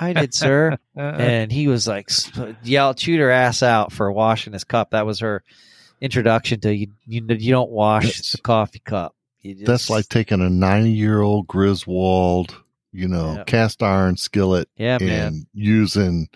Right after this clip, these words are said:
Speaker 3: Dawn dishwashing soap and hot
Speaker 1: <laughs>
Speaker 3: water and cleaning it, man. It's just,
Speaker 1: Leave
Speaker 3: it's
Speaker 1: it alone.
Speaker 3: a sin, man.
Speaker 1: Yep. Yeah, man.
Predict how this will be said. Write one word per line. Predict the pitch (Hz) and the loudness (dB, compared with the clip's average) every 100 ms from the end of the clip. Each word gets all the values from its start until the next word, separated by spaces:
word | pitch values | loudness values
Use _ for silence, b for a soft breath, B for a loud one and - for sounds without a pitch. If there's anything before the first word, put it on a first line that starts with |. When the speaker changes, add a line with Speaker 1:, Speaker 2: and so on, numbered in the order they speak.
| b b b _ _ _ _ - | b b b _ _ _ _ 0
Speaker 3:
Dawn | 104 104 101 85 | 2 4 2 2
dishwashing | 98 87 85 85 80 87 | 0 0 -2 -4 -4 -6
soap | 82 92 - | 0 0 0
and | 226 | -2
hot | - 294 | 0 -2
Speaker 1:
<laughs> | |
Speaker 3:
water | 92 90 92 78 | 0 0 0 -2
and | 80 | -8
cleaning | - 98 92 85 | -4 0 0 -2
it, | 78 71 78 | -6 -10 -8
man. | 90 90 | -6 -4
It's | 101 107 - | -2 -2 0
just, | 123 104 - - | 0 2 -2 -2
Speaker 1:
Leave | 143 135 | 0 2
Speaker 3:
it's | 220 | 0
Speaker 1:
it | 240 | 0
alone. | 233 202 156 131 | 2 4 2 2
Speaker 3:
a | 117 - - | 0 -2 0
sin, | 131 98 82 80 | 2 2 0 -2
man. | 90 98 104 110 - | 0 2 2 2 -4
Speaker 1:
Yep. | 123 147 151 - - _ _ B B B B - | -4 -2 -2 -6 -20 _ _ B B B B -4
Yeah, | 120 127 | 0 2
man. | 107 101 98 | 2 2 0